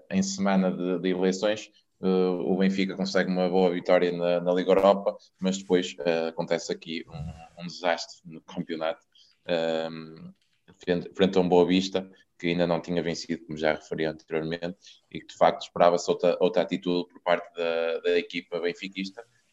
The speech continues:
pois até tinha, ehm, a, a possibilidade de ficar, eh, a, líder isolado no campeonato e a oito, deixar o, o cam-,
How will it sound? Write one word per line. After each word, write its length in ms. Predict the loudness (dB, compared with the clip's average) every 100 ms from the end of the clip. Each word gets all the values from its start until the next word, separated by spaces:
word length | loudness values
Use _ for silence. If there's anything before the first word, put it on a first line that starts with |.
| -2
pois 260 | 0 0 -4
até 200 | 0 0
tinha, 440 | 0 -2 0 0 0
ehm, 580 | 2 2 0 -4 -12 -18 _ _ _ -20 -20 -20 _ _ -6
a, 60 | -4 0
a 20 | -2
possibilidade 600 | 2 6 10 10 6 -2
de 60 |
ficar, 360 | -4 4 4 4 -6 -2
eh, 260 | 4 4 6
a, 380 | 4 4 -4 _ _ _
líder 360 | 4 6 6 4
isolado 480 | 2 6 6 6 2
no 100 | 0
campeonato 520 | 2 4 4 4 2
e 200 | -2 -2 -2
a 60 |
oito, 460 | 0 -2 -4 -14 -6
deixar 420 | -6 0 0 0 -6
o, 400 | -6 -6 -8 -12
o 100 | _
cam-, 220 | -8 -8